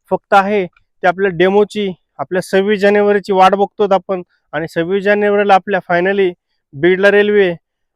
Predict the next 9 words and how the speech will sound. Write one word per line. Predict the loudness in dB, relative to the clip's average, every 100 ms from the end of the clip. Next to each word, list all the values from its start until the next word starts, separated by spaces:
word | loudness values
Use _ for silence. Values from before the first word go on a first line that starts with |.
| -6
बीडला | 0 4 4
पॅसेंजर | 4 2 2 2 2
गाडी | 4 2 0
घेऊन | -2 -4 -6
ही | -10 -8
शंभर | -6 -2 -2
टक्के | -2 -2 0 2
येणारच | 4 2 2
आहे. | 0 -2 -8